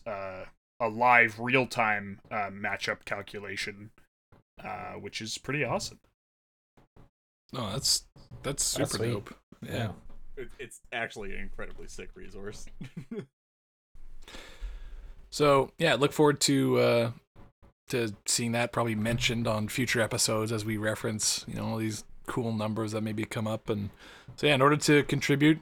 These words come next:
Speaker 2: you know, make sure you guys are doing the metagame project and, yeah. Awesome stuff. So on to the main topic,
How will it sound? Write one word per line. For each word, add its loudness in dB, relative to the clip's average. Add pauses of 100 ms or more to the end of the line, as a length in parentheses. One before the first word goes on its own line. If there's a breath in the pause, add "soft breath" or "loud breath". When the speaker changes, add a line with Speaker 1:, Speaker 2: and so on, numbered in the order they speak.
(140)
Speaker 2:
you -6
know, -4
make -2
sure 2
you 2
guys 4
are 0
doing 0
the 2
metagame 0
project 6
and, 8 (680)
yeah. -2 (1300 soft breath)
Awesome -6
stuff. 0 (440 loud breath)
So 6
on 8
to 2
the 8
main 8
topic, 2